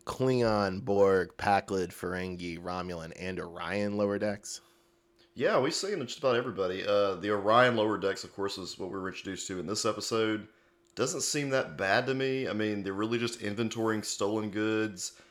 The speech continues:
Speaker 2: uh, shining up treasure. That's about it. I mean, I think I'd be okay working on, like, a pirate ship.
Speaker 1: You think you got plunder duty in hand? That what you're telling me?
Speaker 2: I, I could handle plunder duty, Bob.
Speaker 1: <laughs>
Speaker 2: Plunder duty would be right up my alley.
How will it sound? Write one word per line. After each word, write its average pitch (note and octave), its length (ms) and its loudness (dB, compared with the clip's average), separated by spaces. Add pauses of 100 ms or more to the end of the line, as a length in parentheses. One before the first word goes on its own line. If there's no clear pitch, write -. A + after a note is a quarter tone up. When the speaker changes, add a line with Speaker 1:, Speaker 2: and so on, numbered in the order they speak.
(220)
Speaker 2:
uh, C#2 360 -2
shining F#2+ 520 -4
up F#2 120 -2
treasure. G2 720 -2 (460)
That's - 140 -16
about G#2+ 240 4
it. G#2 240 0 (100)
I D#2 60 -8
mean, E2 140 -4
I D#2+ 80 -2
think B2 180 -8
I'd A#2+ 140 -2
be A#2 80 2
okay A2 260 0
working F#2+ 320 -4
on, F2 140 -4
like, - 340 -6 (220)
a - 40 -16
pirate F2 380 -4
ship. - 320 -8 (640)
Speaker 1:
You A2+ 140 -4
think A#2+ 180 -2
you G#2+ 80 -4
got G2 220 0
plunder G2 340 0
duty F#2 400 -2
in F2+ 80 -6
hand? G2 520 -6
That G2+ 140 0
what F#2 200 -10
you're - 80 -14
telling G2+ 260 -6
me? G2 140 -10 (120)
Speaker 2:
I, F#2+ 140 0 (120)
I A#2+ 40 -2
could C#3 140 -4
handle C#3 240 -2
plunder A#2 340 -4
duty, D#2 200 -6
Bob. E2 280 -2 (760)
Speaker 1:
<laughs> A2 640 -8
Speaker 2:
Plunder A2 260 0
duty A2+ 180 0
would A2 100 -4
be G#2+ 80 -4
right G2 220 2
up G2 80 0
my G#2 140 -2
alley. D#2+ 240 -6